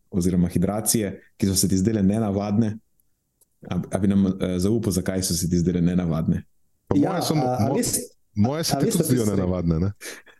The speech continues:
Speaker 3: Ja, ti itak nič ne piješ, tako da temu težko rečeš navada, a veš, ko sploh ni ničesar. Zdaj, eh, <laughs> a veste on rek, voda še za očevalni?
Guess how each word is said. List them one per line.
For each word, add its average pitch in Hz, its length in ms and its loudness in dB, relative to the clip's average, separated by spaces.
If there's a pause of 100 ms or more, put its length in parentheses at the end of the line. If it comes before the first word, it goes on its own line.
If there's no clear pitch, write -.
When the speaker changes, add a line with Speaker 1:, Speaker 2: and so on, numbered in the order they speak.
(720)
Speaker 3:
Ja, 147 180 -2
ti 160 160 0
itak 160 220 -2
nič 123 160 -2
ne 113 100 -2
piješ, 95 280 -2
tako - 160 -4
da 117 100 0 (240)
temu 180 240 0
težko 170 240 -2
rečeš 160 300 -2
navada, 131 580 -2
a - 100 -8
veš, 120 160 -2
ko 135 80 -2
sploh 139 240 -4
ni 143 160 4
ničesar. 117 480 -2 (540)
Zdaj, 160 320 2
eh, 143 760 0 (360)
<laughs> - 600 -14
a 135 60 -2
veste 285 240 0
on 220 180 2
rek, 156 380 0
voda 147 400 0
še 139 140 -2
za 127 120 2
očevalni? 113 600 0